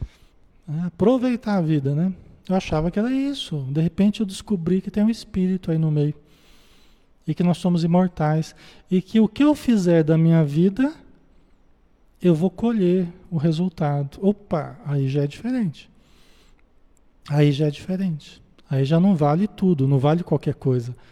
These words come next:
Não vale eu perder muito tempo com determinada coisa, né, e deixar de buscar outras que são super importantes pra mim.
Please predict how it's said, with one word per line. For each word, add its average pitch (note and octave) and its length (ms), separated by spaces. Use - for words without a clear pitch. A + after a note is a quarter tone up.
Não D3+ 140
vale E3 240
eu A3 60
perder E3+ 440
muito G3 480
tempo D3+ 420
com D#3+ 120
determinada D3 600
coisa, F3 500
né, C3+ 240
e F3 100
deixar F#3 640
de F#3 140
buscar D#3+ 460
outras D#3 580
que - 140
são F#3+ 340
super - 600
importantes C#3+ 720
pra C#3+ 200
mim. B2+ 200